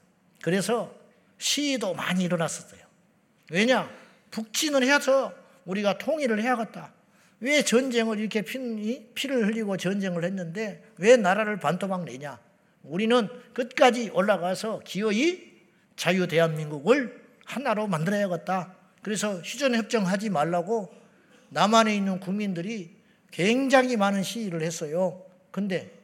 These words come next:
힘이 있어야지. 그러면 우리 힘으로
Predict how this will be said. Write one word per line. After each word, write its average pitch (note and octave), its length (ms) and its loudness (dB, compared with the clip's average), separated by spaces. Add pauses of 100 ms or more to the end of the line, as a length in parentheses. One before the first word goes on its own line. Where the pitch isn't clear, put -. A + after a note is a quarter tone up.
(340)
힘이 A#3 280 -6
있어야지. D3+ 480 -10 (840)
그러면 D#3+ 440 -2 (500)
우리 F#3+ 320 2
힘으로 F3+ 540 0